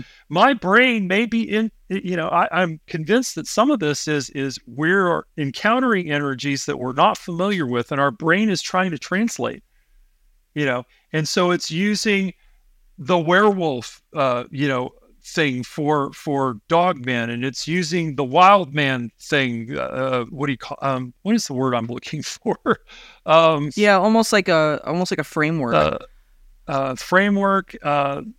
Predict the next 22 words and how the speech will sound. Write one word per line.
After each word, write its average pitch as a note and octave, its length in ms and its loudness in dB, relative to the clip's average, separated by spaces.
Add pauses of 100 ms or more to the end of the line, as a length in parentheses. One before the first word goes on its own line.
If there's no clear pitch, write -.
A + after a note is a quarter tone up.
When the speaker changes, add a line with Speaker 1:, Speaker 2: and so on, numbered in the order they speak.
(140)
Speaker 1:
uh, D#3 340 -4 (1000)
Carl G3 380 2
Jung, C3+ 460 -2 (160)
archetype. A#3+ 520 0 (300)
It's D#3+ 300 -6
using G#3+ 300 0
the F3 80 0
wild F#3 400 4
man F3+ 200 0
archetype D3+ 640 0
for, D3 360 -4
you C#3+ 120 -4
know, C#3+ 320 -4
for, D3 400 -6
to, C#3 200 -6
to - 200 -8
translate, D#3+ 640 -2
and C#3 180 -4
you C3 120 -6
get E3+ 160 -8
Sasquatch, D3+ 840 0
or, C3+ 160 -2